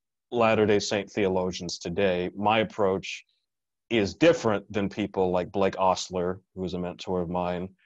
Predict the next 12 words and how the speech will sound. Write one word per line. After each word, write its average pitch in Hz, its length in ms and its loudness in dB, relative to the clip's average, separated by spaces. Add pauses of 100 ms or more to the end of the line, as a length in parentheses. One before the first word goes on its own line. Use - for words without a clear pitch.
(200)
Robert 92 380 0
Boylan, 95 420 2
whom 90 180 -6
you 87 160 -6
had 92 160 -2
on 92 140 -2
last 92 300 -6
week, 90 300 -4 (880)
uh, 87 220 -6
Adam 98 380 2
Miller, 95 500 2 (120)
or 87 380 -4